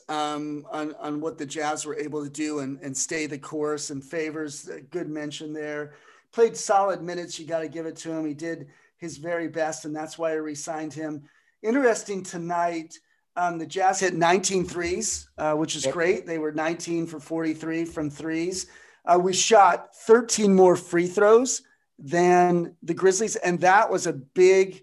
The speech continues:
Speaker 1: thing for the Grizzlies. Uh, uh, you know, their coach, Taylor Jenkins, got a technical, I think in part because of the frustration they weren't getting in the line. The Jazz, eh,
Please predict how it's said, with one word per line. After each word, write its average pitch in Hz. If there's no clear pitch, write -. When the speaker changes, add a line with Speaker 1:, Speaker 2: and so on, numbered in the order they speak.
Speaker 1:
thing 185
for 180
the 160
Grizzlies. 175
Uh, 156
uh, 170
you 175
know, 165
their 151
coach, 170
Taylor 170
Jenkins, 165
got 151
a 143
technical, 165
I 151
think 196
in 170
part 180
because 151
of 151
the 143
frustration 160
they 156
weren't 156
getting 156
in 156
the 151
line. 156
The 214
Jazz, 240
eh, 214